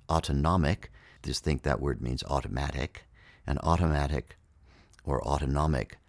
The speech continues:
behavior known as the fight-slash-flight mechanism. If we don't like the change, we may try to fight it. It's like an enemy has appeared and you want to kill it. Or if you can't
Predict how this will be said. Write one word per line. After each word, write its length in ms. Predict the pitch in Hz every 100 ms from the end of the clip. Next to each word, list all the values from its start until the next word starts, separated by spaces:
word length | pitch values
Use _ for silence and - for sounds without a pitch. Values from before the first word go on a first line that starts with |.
| -
behavior 560 | 78 73 92 92 85 76
known 320 | 76 73 76
as 220 | 69 69
the 240 | - 69 67 - -
fight-slash-flight 2000 | - - 82 82 - - - - - 78 69 71 - - - - - 82 78 - - - - -
mechanism. 640 | 80 80 - 60 - - - - _ - - - - - - - - - - -
If 240 | - 78 -
we 380 | 80 73 73 - - 80 76
don't 300 | 87 76 -
like 460 | 73 82 101 -
the 80 | 85
change, 680 | - 71 64 90 107 - - -
we 140 | 76
may 180 | 76 73
try 240 | - 76 73
to 100 | -
fight 440 | - - 95 -
it. 200 | 58 - - -
It's 80 | -
like 240 | - - -
an 180 | 65 67
enemy 380 | 78 78 76 71
has 180 | 76
appeared 300 | 67 - 71
and 60 | 85
you 60 | 73
want 140 | 65
to 60 | 65
kill 220 | 101 65
it. 200 | - - _ _ _ - - - - - -
Or 400 | 80 80 95 -
if 160 | 78
you 100 | 80
can't 360 | - 90 85